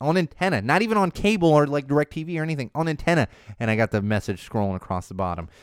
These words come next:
which I was ki-, I was a little bit irritated about 'cause it was like, "All right, you know, hit me, hit me, hit me with one of these messages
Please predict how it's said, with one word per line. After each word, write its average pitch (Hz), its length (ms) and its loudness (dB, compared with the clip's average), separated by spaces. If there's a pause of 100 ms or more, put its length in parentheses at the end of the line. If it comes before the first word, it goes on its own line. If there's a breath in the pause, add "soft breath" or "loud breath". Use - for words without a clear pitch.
(140 soft breath)
which 131 140 0
I 160 60 6
was 151 100 2
ki-, - 200 -2
I 180 120 2
was 175 100 0
a - 20 -2
little 254 200 0
bit 165 120 0
irritated 135 380 4
about 98 380 0
'cause 110 220 -2
it 139 80 0
was 127 100 -2
like, 127 180 0
"All 123 80 -4
right, 92 180 -4
you 117 200 -6
know, 143 40 0
hit 175 120 2
me, 170 200 0
hit 180 140 -2
me, 180 160 -2 (220)
hit 226 120 2
me 254 120 2
with 135 120 -2
one 156 220 -2
of 226 60 2
these 214 180 0
messages 190 640 0